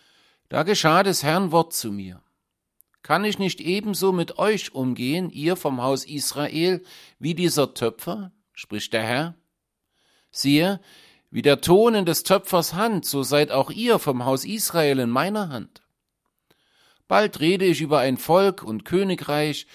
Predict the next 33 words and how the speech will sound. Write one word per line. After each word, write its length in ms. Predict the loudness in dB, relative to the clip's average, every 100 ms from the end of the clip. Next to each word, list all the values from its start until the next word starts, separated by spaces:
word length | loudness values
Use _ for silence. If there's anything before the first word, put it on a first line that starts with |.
| -20 _ -8
dass 200 | -8 -4
ich 100 | -2
es 220 | -2 0
ausreißen, 880 | 4 4 2 -2 -2 -2 -6 -10 -4
einreißen 680 | -2 0 0 0 0 0 -4
und 120 | -4
zerstören 720 | -4 -4 -2 0 2 2 0
will. 280 | 0 0 -4 -16 _ _ _ _ _ _ _ _ _
Wenn 200 | -2 0
es 120 | 0
sich 220 | -2 -4
aber 240 | -2 -2 0
bekehrt 580 | -2 -4 -2 0 0 -4
von 220 | -6 -2
seiner 300 | 0 0 -2
Bosheit, 800 | -6 -6 -6 -8 -8 -10 -18 _
gegen 240 | -14 -12
die 180 | -8 -4
ich 180 | -4 -2
rede, 400 | -2 0 0 -4 -8 -20 _ _ _
so 280 | -12 -4 0
reut 320 | 4 2 2
mich 160 | -2 0
auch 180 | 0 0
das 220 | -2 -4
Unheil, 480 | -2 0 2 2 0
das 200 | -2 -4
ich 200 | -8 -6
ihm 180 | -6 -4
gedacht 480 | -2 -2 -2 -8
habe 340 | -4 -2 -2 -4
zu 160 | -8
tun. 400 | -10 -10 -10 -12